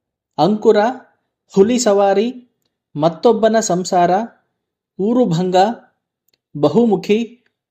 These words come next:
ಇನ್ನೂ ಒಂದು, ಸಕ್ಕರೆ ಗೊಂಬೆ, ಒಂದು ಬದಿ ಕಡಲು, ಇಲ್ಲಿರುವುದು ಸುಮ್ಮನೆ, ಘಾಚರ್ ಘೋಚರ್ ಇತ್ಯಾದಿ.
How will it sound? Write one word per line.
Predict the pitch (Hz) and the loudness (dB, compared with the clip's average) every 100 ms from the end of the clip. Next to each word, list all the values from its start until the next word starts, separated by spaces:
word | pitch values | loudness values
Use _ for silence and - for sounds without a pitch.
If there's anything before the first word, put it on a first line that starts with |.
| _ _ - | _ _ 0
ಇನ್ನೂ | 180 233 | 2 2
ಒಂದು, | 277 226 185 185 214 220 _ _ _ _ _ _ - | 0 0 0 0 -2 -4 _ _ _ _ _ _ -6
ಸಕ್ಕರೆ | 175 170 - 247 | -4 -2 -2 -2
ಗೊಂಬೆ, | 220 180 170 180 220 - _ _ _ _ _ _ _ _ | -2 -2 -2 -4 -4 -10 _ _ _ _ _ _ _ _
ಒಂದು | 156 202 233 254 | -2 0 0 0
ಬದಿ | 208 233 | 0 0
ಕಡಲು, | 233 170 165 170 208 - _ _ _ _ _ _ _ _ - | 0 0 2 0 -2 -8 _ _ _ _ _ _ _ _ -4
ಇಲ್ಲಿರುವುದು | 175 247 254 247 240 214 254 | 0 0 0 0 0 -2 -4
ಸುಮ್ಮನೆ, | 180 175 185 175 190 208 _ _ _ _ _ - | -4 -4 -2 -4 -6 -10 _ _ _ _ _ -14
ಘಾಚರ್ | 135 160 214 - 247 240 | -4 -2 -2 -2 -2 -2
ಘೋಚರ್ | 135 156 170 175 170 208 _ _ _ _ | -6 -4 -2 -2 -4 -6 _ _ _ _
ಇತ್ಯಾದಿ. | 214 214 180 135 120 | -8 -2 -2 -2 -4